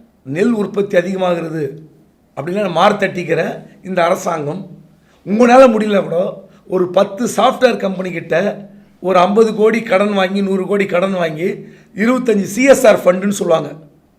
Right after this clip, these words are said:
சி எஸ் ஆர் ஃபண்டில், அந்த ஃபண்டில் வாங்கி கூட நீங்க கட்டியிருக்கலாம், விவசாயிகளுக்கு ஒரு நன்மை கிடைச்சிருக்கும். எதுவுமே பண்ணல இந்த அரசாங்கம். உண்மையிலே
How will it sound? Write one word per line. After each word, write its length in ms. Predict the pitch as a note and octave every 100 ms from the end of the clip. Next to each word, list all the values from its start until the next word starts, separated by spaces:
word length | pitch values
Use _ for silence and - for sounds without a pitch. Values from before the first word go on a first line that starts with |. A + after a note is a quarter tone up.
| _
சி 160 | - A3+ A3
எஸ் 120 | -
ஆர் 120 | F#3 -
ஃபண்டில், 300 | E3+ E3 B3+ B3
அந்த 140 | G3 F#3+
ஃபண்டில் 340 | F#3+ A3+ B3 G#3+
வாங்கி 200 | G3 F#3
கூட 100 | A3 A#3+
நீங்க 140 | F#3 -
கட்டியிருக்கலாம், 480 | G3 F3 D3+ - - - _ _ _ F#3
விவசாயிகளுக்கு 600 | A3+ A#3 G#3+ G3 F#3 F#3
ஒரு 80 | D#3+
நன்மை 220 | F#3 A3+ F3+
கிடைச்சிருக்கும். 480 | E3+ D#3 C3+ C#3 - _ _ _ _
எதுவுமே 480 | D3+ G3 C4+ C4 C4+ A#3+
பண்ணல 220 | F#3+ F#3 F3
இந்த 100 | D3+
அரசாங்கம். 420 | D#3 - C3+ - - _ _
உண்மையிலே 300 | F#3 G#3+ C4